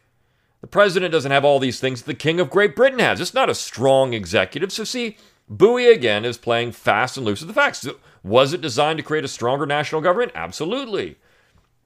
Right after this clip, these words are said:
Was it designed to do these things? Absolutely not. It was designed to create a stronger central government, a general government,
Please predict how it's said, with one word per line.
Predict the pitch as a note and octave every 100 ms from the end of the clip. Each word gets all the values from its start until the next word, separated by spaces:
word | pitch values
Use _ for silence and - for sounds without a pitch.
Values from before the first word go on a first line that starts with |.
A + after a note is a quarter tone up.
| _ _ _ _ _
Was | A2 C3
it | D#3
designed | D3 A#2 C#3 D#3
to | A2
do | B2+ E3
these | C3+ A3+ G#3+
things? | B3+ B3+ D#3+
Absolutely | C#3 C3+ D#3 F#3+ F#3 C4
not. | C#4 D#4 C#4 -
It | _ _ _ _ _ _ _ _ _ _ _ _ _ _ _ _ _ _ _ F2+
was | F2+
designed | E3+ E3+
to | -
create | D3+
a | B2
stronger | - D3+ C#3 A#2
central | - G3 G#3 D#3+
government, | G#2 E2 C2+ D2+ - _ _ _ _ _ _ _ _
a | B2 B2+
general | F#2+ B2 F#3+ F#3+ C#3+
government, | F#2 E2 A#1 A1+